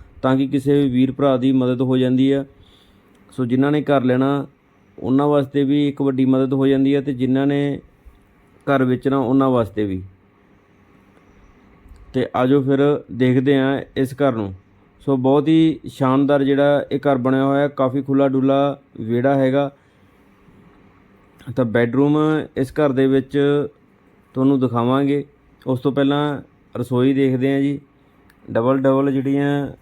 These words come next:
ਇਸ ਘਰ ਦੇ ਵਿੱਚ ਰਸੋਈਆਂ ਬਣੀਆਂ ਹੋਈਆਂ, ਬਾਹਰ ਚੁੱਲ੍ਹਾ ਚੌਂਕਾ ਆਪਾਂ ਦੇਖਿਆ ਔਰ ਦੋ ਬੈੱਡਰੂਮ ਇਸ ਸਾਈਡ ਦੇ ਉੱਤੇ ਬਣੇ ਹੋਏ ਆ ਜੋ ਆਪਾਂ ਦੇਖ ਰਹੇ ਹਾਂ।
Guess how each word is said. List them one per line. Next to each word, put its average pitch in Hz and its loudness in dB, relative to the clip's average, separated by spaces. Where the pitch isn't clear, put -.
ਇਸ 120 -6
ਘਰ 139 -2
ਦੇ 127 -4
ਵਿੱਚ 123 -4
ਰਸੋਈਆਂ 131 -2
ਬਣੀਆਂ 131 0
ਹੋਈਆਂ, 135 0
ਬਾਹਰ 131 0
ਚੁੱਲ੍ਹਾ 135 -2
ਚੌਂਕਾ 131 -2
ਆਪਾਂ 131 -2
ਦੇਖਿਆ 127 -4
ਔਰ 127 -2
ਦੋ 120 0
ਬੈੱਡਰੂਮ 135 2
ਇਸ 127 -6
ਸਾਈਡ 131 0
ਦੇ 127 -2
ਉੱਤੇ 131 -2
ਬਣੇ 120 -2
ਹੋਏ 127 0
ਆ 135 0
ਜੋ 127 -2
ਆਪਾਂ 127 -2
ਦੇਖ 120 -2
ਰਹੇ 131 0
ਹਾਂ। 131 -4